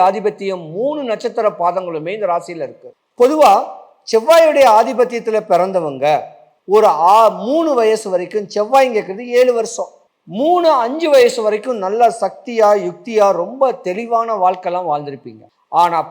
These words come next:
பதினெட்டு வருஷம் ராகு மகாதசை உங்களுக்கு நடந்துகிட்டு இருக்கு, இருபத்தி ஓரு வயசு வரைக்கும்.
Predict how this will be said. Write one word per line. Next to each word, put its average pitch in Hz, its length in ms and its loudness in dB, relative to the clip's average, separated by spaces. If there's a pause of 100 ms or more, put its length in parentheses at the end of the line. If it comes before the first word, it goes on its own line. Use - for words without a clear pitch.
பதினெட்டு 277 640 -2 (140)
வருஷம் 190 400 -2 (160)
ராகு 220 380 2 (160)
மகாதசை 190 640 0
உங்களுக்கு 143 360 -14
நடந்துகிட்டு 127 500 -14
இருக்கு, 104 220 -20 (380)
இருபத்தி 240 460 -6 (240)
ஓரு 160 180 -8 (100)
வயசு 165 360 -4
வரைக்கும். 123 440 -6